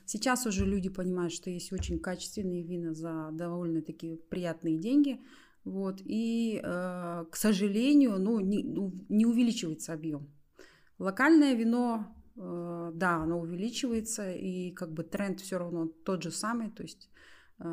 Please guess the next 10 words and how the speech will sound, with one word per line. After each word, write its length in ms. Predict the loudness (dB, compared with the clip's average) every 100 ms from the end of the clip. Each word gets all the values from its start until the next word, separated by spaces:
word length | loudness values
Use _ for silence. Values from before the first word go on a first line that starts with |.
| -4 -4 -4 -4 -4
виноматериал, 880 | -2 0 0 -2 -4 -4 -2 -2 -4
не 120 | -6
знаю, 280 | -4 -4 -2
или 100 | -4
само 320 | -4 -2 0 -2
вино, 340 | -2 -2 -4 -10
привезённое 720 | -8 -6 -4 -4 -2 0 -2
из, 240 | -4 -8 -12
э, 500 | -12 -12 -14 -14 -16 -16 -16 -12 -10 -10 -14 _ -20 -10
Молдовы, 680 | -6 -2 -2 -4 -6 -10